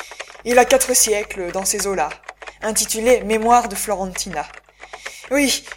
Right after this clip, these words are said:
une belle prise toute récente, trouvée mardi dernier dans de très curieuses circonstances, je dois dire.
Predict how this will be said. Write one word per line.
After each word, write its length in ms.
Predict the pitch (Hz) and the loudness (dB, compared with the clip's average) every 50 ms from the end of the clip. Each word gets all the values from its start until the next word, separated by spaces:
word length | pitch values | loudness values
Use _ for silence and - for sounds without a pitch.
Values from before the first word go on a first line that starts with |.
| - - - | -18 -18 -4
une 220 | - 254 277 262 226 | -2 0 0 8 10
belle 180 | 277 269 254 | 10 10 10
prise 320 | 262 - - 262 240 214 - | 6 0 -4 0 0 0 -2
toute 160 | - 247 - | -2 -6 -4
récente, 560 | - 247 240 233 - 226 214 196 175 - - 156 - _ _ _ - - - - - _ | -2 2 4 4 4 4 0 -4 -6 -10 -14 -16 -16 _ _ _ -20 -20 -20 -20 -20 _
trouvée 380 | _ - - 277 254 233 269 262 | _ -4 -2 -2 2 4 4 4
mardi 420 | 240 247 285 294 - 240 - 254 | 4 4 2 2 2 0 -4 0
dernier 540 | 220 240 233 220 214 202 202 208 220 254 262 - - - - - | 0 0 0 0 -2 -6 -4 -2 -4 -4 -4 -6 -12 -14 -14 -6
dans 240 | 190 220 220 202 190 | -2 0 0 0 0
de 100 | 180 196 | -2 -4
très 200 | 190 - 269 - | -2 -2 -4 -4
curieuses 280 | - 254 233 226 233 | -4 -2 0 2 2
circonstances, 720 | 226 - - - - - 208 196 - - 202 180 170 - - 180 | 2 2 0 -2 -4 -10 -8 -8 -6 -4 -4 -4 -4 -6 -8 -8
je 60 | - 170 | -6 -4
dois 100 | 175 165 | -4 -4
dire. 320 | 165 160 165 180 - | -4 -8 -10 -12 -12